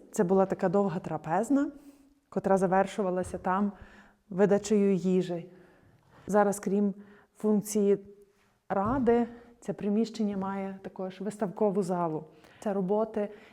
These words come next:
іконописців, монахів-студитів, котрі навчалися у іконописній школі. Спершу вона була у Львові, потім в Уневі, опісля знову у Львові. Ці роботи виконані в неовізантійському стилі.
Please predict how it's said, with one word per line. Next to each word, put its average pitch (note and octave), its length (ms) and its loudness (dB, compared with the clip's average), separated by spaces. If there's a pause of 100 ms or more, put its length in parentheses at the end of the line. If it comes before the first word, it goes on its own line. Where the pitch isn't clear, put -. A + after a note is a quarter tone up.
іконописців, G#3+ 800 0
монахів-студитів, G3+ 1160 -2 (280)
котрі A3 240 4
навчалися A3 640 2
у G3+ 120 4
іконописній G3+ 600 2
школі. G3 560 2 (880)
Спершу G#3+ 400 -2
вона G3 180 0
була E3+ 180 4
у E3 120 4
Львові, A#3+ 540 4 (280)
потім F#3+ 320 -4
в D#3 120 -10
Уневі, G3+ 640 4 (260)
опісля E3 380 -2
знову A3 320 4
у - 20 6
Львові. G3 460 2 (300)
Ці A#3 140 2
роботи A#3 340 4
виконані G3+ 480 0
в F#3 60 -2
неовізантійському F#3+ 880 0
стилі. B3+ 480 -2